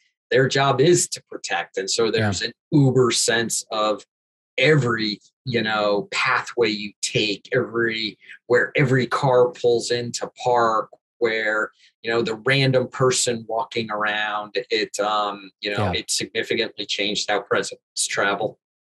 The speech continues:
Speaker 2: And just huge barriers that blocked off street after street after street blocked off. You just can't get into these, these zones at all, anywhere near where the president is located usually. Um, let's, let's pivot to talking about, uh, your marketing company. Um,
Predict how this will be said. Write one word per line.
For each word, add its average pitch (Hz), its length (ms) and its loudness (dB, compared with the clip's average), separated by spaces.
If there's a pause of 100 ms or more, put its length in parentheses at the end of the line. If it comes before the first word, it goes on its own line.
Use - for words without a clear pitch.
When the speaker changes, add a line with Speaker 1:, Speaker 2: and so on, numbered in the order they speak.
Speaker 2:
And 123 160 0
just 123 180 0
huge 156 560 2
barriers 107 520 0
that 95 200 -6
blocked 107 340 0
off 104 200 2
street 120 320 0
after 104 200 -2
street 107 280 -2
after 104 180 -4
street 107 300 -2
blocked 101 340 -2
off. 101 180 0
You 110 80 -2
just 107 220 -4
can't 101 240 -4
get 107 160 0
into 107 300 0
these, 98 420 -4
these 104 200 2
zones 98 340 2
at 98 80 2
all, 101 280 2
anywhere 101 320 2
near 104 280 0
where 95 160 -2
the 95 200 -2 (480)
president 104 280 2
is 90 100 -2
located 98 460 0
usually. 95 460 0 (320)
Um, 139 400 4 (200)
let's, - 260 2
let's 269 280 0
pivot 247 300 0
to 180 100 -2
talking 160 420 0
about, 131 460 2
uh, 117 300 0
your 120 180 0
marketing 123 480 0
company. 107 640 -2
Um, 110 520 0